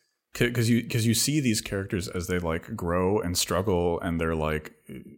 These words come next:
their wants and needs bring them into conflict with each other and how they change over time. And there's a, there's a real, like, it's weird to say this about the animated Resident Evil movies, but they have a sense of, like,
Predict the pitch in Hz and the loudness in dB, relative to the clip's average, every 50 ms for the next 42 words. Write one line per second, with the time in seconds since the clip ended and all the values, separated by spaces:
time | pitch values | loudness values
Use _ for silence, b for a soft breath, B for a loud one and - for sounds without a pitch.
0 | _ _ _ - _ - _ - - 107 92 90 104 95 92 95 95 90 90 95 | _ _ _ -20 _ -20 _ -12 -8 -6 -4 -2 0 2 0 0 0 2 2 2
1 | 98 110 - - - - 101 87 82 80 80 80 92 98 101 98 - 85 85 87 | 2 2 2 0 -2 0 0 0 0 0 0 0 0 0 -2 0 0 0 0 2
2 | 85 82 80 78 80 - - - 98 107 113 - - 117 113 117 117 107 120 113 | 0 0 0 0 -2 -2 0 0 0 0 0 -2 -4 -4 -2 -2 -2 0 0 -2
3 | - - 104 101 113 110 107 101 95 92 78 71 71 76 - - - 107 123 131 | -2 0 -2 0 2 2 2 2 0 0 -2 -2 -2 -2 -2 0 2 2 4 4
4 | 120 123 117 113 117 113 110 - 113 101 104 104 101 101 101 104 b b b b | 4 4 2 2 2 0 0 0 -2 -4 -2 -4 -4 -4 -4 -6 b b b b
5 | b b b b b b b b _ _ _ _ - - 104 104 101 101 113 110 | b b b b b b b b _ _ _ _ -2 0 2 2 4 2 2 0
6 | 104 113 101 101 101 95 107 127 120 113 107 98 - 98 98 95 - - 104 - | 0 0 0 0 2 2 4 4 4 4 4 2 2 0 0 0 0 -2 -4 -2
7 | - 95 92 107 123 131 113 110 104 - - 95 90 87 82 - - 87 85 82 | -2 0 4 4 4 4 4 2 2 2 2 2 2 2 0 -2 -2 -2 -2 -2
8 | - - 85 82 82 82 80 78 80 78 85 85 78 82 87 82 80 80 80 82 | -2 -2 -2 0 0 0 0 -2 -2 -2 0 -2 -2 0 0 0 0 0 0 -2
9 | 82 80 78 78 80 78 76 - - 85 - 95 90 95 98 113 107 - - 90 | -2 -2 -2 -2 -4 -6 -6 -6 -6 -2 -2 0 0 0 -2 -2 -2 -2 -2 -2
10 | 87 - - 87 80 - - 69 71 76 78 78 - | -2 -2 -2 -4 -4 -4 -6 -6 -4 -4 -4 -6 -8